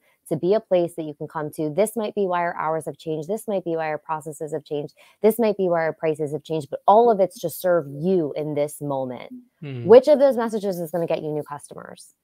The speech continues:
Speaker 2: Yeah, to serve you.
Speaker 1: Right. So what, uh, right now, 'cause, but, but it can be confusing. And those are the things that I like to dig into marketing, 'cause people think that
Speaker 2: Mm-hmm.
Speaker 1: in order to build that rapport and that relationship,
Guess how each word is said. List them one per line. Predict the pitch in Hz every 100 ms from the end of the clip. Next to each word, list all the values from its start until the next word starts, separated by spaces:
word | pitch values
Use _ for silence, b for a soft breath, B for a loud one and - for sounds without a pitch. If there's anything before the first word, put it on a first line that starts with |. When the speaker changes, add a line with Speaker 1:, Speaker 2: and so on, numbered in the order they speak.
| _ _ _ _ 139
Speaker 2:
Yeah, | 131 - _ _ _ - - -
to | 120
serve | - 139
you. | 151 180 - _ _ _ _ _
Speaker 1:
Right. | 190 185 -
So | - 185 170 -
what, | 180 180 -
uh, | 185
right | 165 190 220 277
now, | 220 196 175 160 151
'cause, | 185 160
but, | 190 - _ _ _ -
but | 233
it |
can | 277 285
be |
confusing. | 294 262 220 208 247 160 95 - -
And | 196
those | 247 294
are |
the | 262
things | 247 240
that | 214
I | 202
like | 196
to | 196
dig | 196 185
into | 180
marketing, | 180 180 165 147
'cause | -
people | 208 220 226
think | 214 208
that | 180
Speaker 2:
Mm-hmm. | 170
Speaker 1:
in |
order | 180 185
to | 196
build | 160 185 180
that | -
rapport | 156 - 180 170 160 b b b
and | 175 175
that | -
relationship, | 160 175 233 196 180 170 156 151